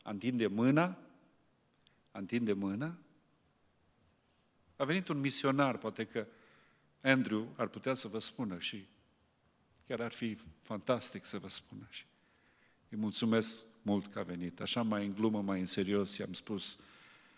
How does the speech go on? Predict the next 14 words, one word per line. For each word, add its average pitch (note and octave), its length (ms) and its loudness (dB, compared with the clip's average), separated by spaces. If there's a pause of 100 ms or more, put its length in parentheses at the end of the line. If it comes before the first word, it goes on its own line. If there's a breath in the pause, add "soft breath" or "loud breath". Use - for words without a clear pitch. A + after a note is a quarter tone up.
(680 loud breath)
dacă F#2 320 -4
ar F#2+ 80 0
putea G2 280 0
să - 160 -2
vină F#2 280 0
joia F#2+ 360 0
și G#2 360 -8 (140)
a - 100 -10
venit. F2+ 460 -8 (920 soft breath)
Dar G2+ 360 2 (960)
îi G2+ 80 -4
mulțumesc G2 600 -2
mult. G2 320 -8 (960 soft breath)
Ah, G2 360 -2